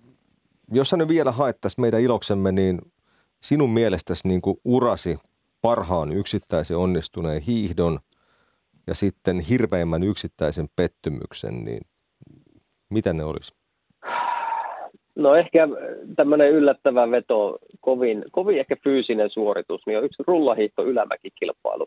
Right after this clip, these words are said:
Speaker 2: kaksituhatta viisitoista tuolla Norjassa.
Speaker 1: Lysebotten.
Speaker 2: Kuusisataaneljäkymmentä vertikko-, Lysebotten, ja siellä oli
Speaker 1: Joo.
Speaker 2: tämmönen, äh, Alexander Leekov oli vastassa sitten viimeisimpänä.
Speaker 1: Sullahan
Speaker 2: Ja
Speaker 1: oli reittiennätys.
Speaker 2: sain hänet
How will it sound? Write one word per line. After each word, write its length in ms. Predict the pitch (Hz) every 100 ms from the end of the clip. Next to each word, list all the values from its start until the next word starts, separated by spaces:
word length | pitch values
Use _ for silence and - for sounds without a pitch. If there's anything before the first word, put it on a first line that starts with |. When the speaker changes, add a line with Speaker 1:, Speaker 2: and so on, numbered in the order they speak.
| _
Speaker 2:
kaksituhatta 560 | - - - 110 - 107
viisitoista 540 | 107 101 - 69 - -
tuolla 320 | 67 78 76 - _ _ _ _ -
Norjassa. 640 | 107 104 92 90 - -
Speaker 1:
Lysebotten. 560 | 123 117 101 104 98 120
Speaker 2:
Kuusisataaneljäkymmentä 800 | 117 107 - 92 95 95 - 104
vertikko-, 360 | 117 - 95 151
Lysebotten, 800 | 151 131 117 104 104 - 104
ja 100 | 101 -
siellä 180 | 127 127
oli 140 | 120 123
Speaker 1:
Joo. 240 | 104 90 - - _
Speaker 2:
tämmönen, 420 | 127 120 117 113 113
äh, 60 | - - - - -
Alexander 600 | 143 139 - 127 120 131
Leekov 480 | 135 120 - - 95
oli 260 | 101 95 - -
vastassa 460 | 107 98 - - 82 -
sitten 300 | - - - _ -
viimeisimpänä. 760 | 90 95 85 - 80 - - -
Speaker 1:
Sullahan 340 | 131 107 110
Speaker 2:
Ja 40 |
Speaker 1:
oli 20 | 110
reittiennätys. 500 | 139 117 - 110 117
Speaker 2:
sain 120 |
hänet 120 | 127